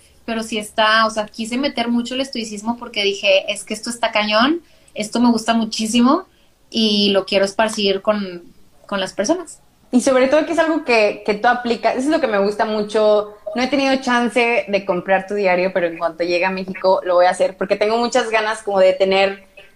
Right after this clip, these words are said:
Speaker 2: algo para... ¿sabes?
Speaker 1: Ah,
Speaker 2: Como
Speaker 1: pues
Speaker 2: ese,
Speaker 1: sí estás
Speaker 2: ese
Speaker 1: en
Speaker 2: tipo de
Speaker 1: Brasil.
Speaker 2: dinámicas. Sí, entonces acá
Speaker 1: Brasil.
Speaker 2: todavía no llega.
Speaker 1: Oye, espérate, ¿en qué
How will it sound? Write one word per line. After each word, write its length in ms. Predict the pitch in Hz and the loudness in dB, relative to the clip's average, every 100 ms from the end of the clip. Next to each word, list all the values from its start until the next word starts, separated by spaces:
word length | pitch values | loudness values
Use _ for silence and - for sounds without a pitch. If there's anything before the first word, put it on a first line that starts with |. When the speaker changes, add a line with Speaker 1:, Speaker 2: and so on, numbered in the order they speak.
| _ - | _ 0
Speaker 2:
algo 420 | 220 220 226 233 | 4 4 2 0
para... 600 | 220 190 180 175 170 - - | 2 4 4 2 0 -6 -6
¿sabes? 160 | 269 240 | 0 2
Speaker 1:
Ah, 60 | |
Speaker 2:
Como 120 | 262 233 | 2 -2
Speaker 1:
pues 120 | 247 | -2
Speaker 2:
ese, 80 | 269 | -2
Speaker 1:
sí 60 | |
estás 160 | 254 285 | 2 2
Speaker 2:
ese 80 | 311 | 2
Speaker 1:
en 40 | |
Speaker 2:
tipo 100 | 339 | 0
de 60 | 294 | 0
Speaker 1:
Brasil. 240 | 240 247 320 | 0 0 0
Speaker 2:
dinámicas. 500 | 320 226 226 170 220 262 _ _ 285 - | 0 -2 -4 -6 -10 -14 _ _ -14 -2
Sí, 560 | 269 262 262 269 262 226 196 | 2 4 4 4 4 2 0
entonces 380 | 202 214 240 302 | -4 -2 2 4
acá 460 | 262 - 226 226 233 240 247 | 2 2 2 4 4 2 0
Speaker 1:
Brasil. 260 | 226 220 - | 0 -2 0
Speaker 2:
todavía 600 | 320 349 320 302 233 220 | 2 2 2 0 -2 -6
no 140 | 208 | -8
llega. 80 | 320 - - - - - _ _ 427 - - 269 | -12 -6 -4 -4 -6 -20 _ _ -16 -12 -6 -2
Speaker 1:
Oye, 220 | 294 269 | 0 0
espérate, 300 | 240 233 233 | 2 2 4
¿en 40 | |
qué 60 | 233 | 4